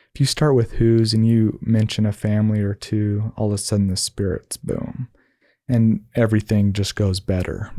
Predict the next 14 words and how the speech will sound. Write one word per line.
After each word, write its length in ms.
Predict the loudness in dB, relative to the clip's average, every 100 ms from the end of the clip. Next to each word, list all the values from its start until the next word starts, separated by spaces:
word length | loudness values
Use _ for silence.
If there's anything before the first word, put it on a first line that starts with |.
| -10
You 100 | -6
know, 80 | -4
when 120 | -4 -4
you 60 | -4
get 160 | -6
to 100 | -8
the 100 | -10
calendaring 840 | -6 -2 0 2 2 2 2 0 -2
section 480 | -4 -4 -4 -4
of 160 | -2 -4
it, 100 | -6
it's 280 | -6 -8 -6
just 220 | -8 -8
better 480 | -8 -8 -8 -14 -20